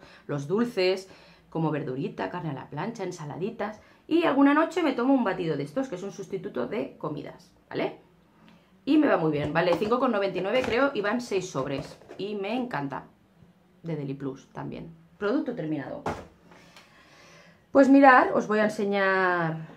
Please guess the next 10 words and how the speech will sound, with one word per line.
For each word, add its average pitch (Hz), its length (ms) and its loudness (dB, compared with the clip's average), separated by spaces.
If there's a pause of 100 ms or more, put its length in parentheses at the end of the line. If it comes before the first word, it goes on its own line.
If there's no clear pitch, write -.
(680)
También 196 580 4
he 190 100 2
acabado 175 800 2
esto, 339 420 -2
el 180 200 0
gel 220 160 0
para 196 200 2
depilar 185 440 0
con 247 240 0
cuchilla 160 580 -2